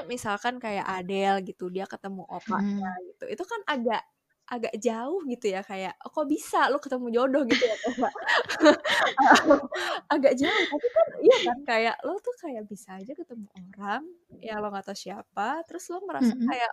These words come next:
Speaker 1: orang ini tuh sempurna banget di mata lo gitu, sampai lo tuh kayak, "Oke, ini nih kayaknya orang ini, love of my life banget," gitu. Nggak
Speaker 2: Iya.
Speaker 1: ada orang lain yang bikin gue ngerasa kayak gini sebelum dia, gitu.
Speaker 2: Mm-mm. Kayak beda banget gitu perlakuannya sama,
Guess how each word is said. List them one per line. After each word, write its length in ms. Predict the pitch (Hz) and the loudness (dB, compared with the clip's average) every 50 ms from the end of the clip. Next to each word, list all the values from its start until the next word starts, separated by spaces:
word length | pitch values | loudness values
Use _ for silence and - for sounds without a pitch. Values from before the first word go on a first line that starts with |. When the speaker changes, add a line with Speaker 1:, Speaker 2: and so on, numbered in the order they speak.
| - | -4
Speaker 1:
orang 180 | 269 269 269 269 277 | -6 -6 -8 -10 -12
ini 80 | 302 359 370 | -14 -12 -10
tuh 80 | 440 415 | -10 -10
sempurna 400 | - 339 285 269 - 226 220 214 214 214 | -10 -12 -14 -14 -14 -14 -12 -12 -10 -10
banget 200 | 247 302 320 311 262 | -12 -12 -12 -12 -10
di 60 | 240 | -10
mata 260 | 233 226 214 - - 285 302 | -10 -10 -10 -10 -10 -8 -8
lo 140 | 302 269 254 233 | -8 -8 -8 -8
gitu, 140 | 208 - - 208 | -10 -12 -12 -14
sampai 220 | - 208 202 - 269 294 | -14 -14 -12 -10 -8 -8
lo 60 | 311 330 | -8 -8
tuh 120 | - 403 - - | -10 -12 -8 -6
kayak, 180 | 233 202 - - - - - - - - _ _ _ _ - 254 | -6 -6 -6 -8 -12 -20 -20 -20 -20 -20 _ _ _ _ -12 -10
"Oke, 180 | 269 - 320 311 294 277 | -8 -4 -2 -2 -2 -2
ini 100 | 269 311 320 330 | -4 -4 -6 -4
nih 140 | 359 349 320 - - - | -4 -4 -6 -6 -8 -8
kayaknya 360 | 262 240 226 226 240 269 277 - | -6 -6 -6 -6 -8 -8 -8 -6
orang 300 | 202 208 196 190 196 196 - | -6 -6 -6 -6 -8 -8 -8
ini, 420 | 220 226 240 262 269 269 254 247 233 - - - - - 208 | -10 -8 -8 -6 -6 -6 -6 -8 -10 -14 -18 -16 -10 -6 -6
love 160 | 208 - - - 202 | -6 -4 -4 -6 -6
of 80 | 202 - 202 | -6 -6 -4
my 160 | 196 196 196 196 | -2 -2 0 0
life 220 | 196 190 202 196 - 190 | 0 -2 -4 -4 0 0
banget," 300 | 190 196 214 233 226 214 - 196 180 - | 2 2 0 -2 -6 -8 -6 -8 -10 -10
gitu. 140 | - - - - - - - - - - - - | -12 -16 -20 -20 -20 -20 -20 -18 -18 -16 -6 2
Nggak 140 | 202 190 185 | 4 6 6
Speaker 2:
Iya. 100 | 185 190 | 6 4
Speaker 1:
ada 120 | 254 277 - - 240 | 4 2 6 6 6
orang 200 | 233 220 208 202 190 190 | 6 4 2 -2 -4 -6
lain 200 | 190 196 240 277 285 262 | -4 -4 -6 -8 -10 -8
yang 40 | 233 202 | -6 -6
bikin 220 | 196 - - 240 262 254 220 | -6 -8 -8 -12 -12 -8 -8
gue 100 | 226 277 294 | -8 -8 -8
ngerasa 360 | 277 - 190 202 - - 214 202 - | -8 -10 -10 -10 -12 -12 -12 -12 -8
kayak 200 | - 190 190 185 - - | -6 -6 -6 -6 -6 -8
gini 360 | 226 254 277 269 254 247 247 - - | -8 -6 -6 -6 -6 -6 -8 -10 -12
sebelum 280 | 202 190 196 185 180 180 175 185 | -12 -8 -8 -8 -8 -8 -10 -10
dia, 240 | 185 196 185 165 - 226 - _ _ | -8 -8 -8 -8 -8 -12 -14 _ _
gitu. 220 | _ _ - 214 208 | _ _ -8 -6 -4
Speaker 2:
Mm-mm. 320 | 214 - - - 208 208 202 - - | -4 -6 -6 -10 -10 -10 -10 -6 -2
Kayak 140 | 226 226 226 254 | 2 4 4 4
beda 240 | 254 233 233 302 330 311 254 226 | 4 4 4 4 4 2 2 2
banget 220 | 220 214 214 214 - 220 | 0 0 -2 -2 -2 -2
gitu 120 | 214 220 214 - | -2 -2 -2 -4
perlakuannya 540 | - 208 196 202 - 202 196 196 196 190 190 - - | -2 0 0 0 0 -2 -4 -2 -2 -4 -6 -6 -6
sama, 240 | 214 208 196 190 | -6 -4 -4 -4